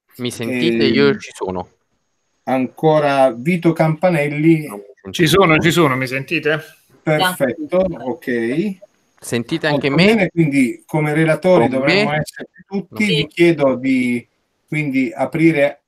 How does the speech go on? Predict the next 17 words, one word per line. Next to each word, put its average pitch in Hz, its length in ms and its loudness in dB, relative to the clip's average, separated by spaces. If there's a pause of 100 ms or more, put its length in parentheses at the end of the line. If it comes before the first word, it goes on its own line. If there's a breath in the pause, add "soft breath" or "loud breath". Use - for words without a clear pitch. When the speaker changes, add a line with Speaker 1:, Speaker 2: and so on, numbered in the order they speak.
(220)
Speaker 2:
eh, 123 420 -8
almeno 151 380 0
il 165 140 2
video, 175 680 4 (600)
eh, 139 300 -4
in 143 120 -8
modo 143 260 -4
tale 156 300 2
che 131 140 -4
possiamo 131 1000 0
presentarci 135 1120 -2
ai 117 640 -2
nostri 135 340 -2
interlocutori 123 1040 0 (440)
in 123 200 -6
questa 123 880 -2 (1040)
serata 135 960 0